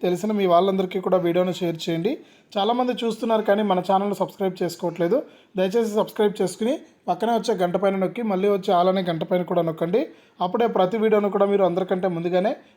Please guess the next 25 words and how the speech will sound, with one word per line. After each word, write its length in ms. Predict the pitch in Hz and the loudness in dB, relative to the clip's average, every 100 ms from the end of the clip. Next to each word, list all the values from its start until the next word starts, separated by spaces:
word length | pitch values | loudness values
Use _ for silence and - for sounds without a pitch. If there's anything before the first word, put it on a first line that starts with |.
| - | -10
మీ 140 | 180 226 | -6 -4
ఫోన్లోనే 380 | 262 240 233 226 202 | -2 0 2 2 2
నోటిఫికేషన్ 580 | 185 208 220 214 - 202 | 2 0 0 -2 -2 -2
లేదా 180 | 190 220 311 - _ - | 0 0 -2 -10 _ -10
మెసేజ్ 280 | 175 220 196 | -4 -2 -2
రూపంలో 260 | 190 190 185 | -4 0 0
అయితే 140 | 180 185 | 2 0
తెలుసుకుంటారు. 680 | 175 160 - 160 160 196 339 - _ - | -2 -4 -6 -2 0 2 -2 -8 _ -10
ఇక 160 | 208 214 175 - | -2 0 0 0
లేట్ 300 | 190 196 202 | 0 0 2
చేయకుండా 280 | 254 226 226 226 | 0 0 2 2
మనం 160 | 226 214 | 2 2
వివరాల్లోకి 460 | 175 190 196 190 | 4 4 4 0
అయితే 120 | 185 180 | 0 0
వెళ్ళిపోదాం. 400 | 165 165 175 233 - - _ - | 0 2 2 2 -2 -16 _ -10
మన 240 | 190 247 330 - _ _ - | -4 -2 -4 -10 _ _ -4
ఏపీ 240 | 190 202 | -2 2
రాష్ట్ర 300 | 254 220 208 220 | 4 2 2 0
వ్యాప్తంగా 300 | 208 202 202 | 2 0 2
ఎవరైతే 260 | 185 185 190 | 2 4 2
రైతులు 320 | 175 170 180 | 2 2 0
ఉన్నారో 260 | 180 175 220 | 2 2 4
వారందరికీ 400 | 202 175 208 220 220 | 4 2 0 -4 -4
కూడా 100 | 233 220 | -2 -2
సీఎం 220 | 190 190 | -2 -4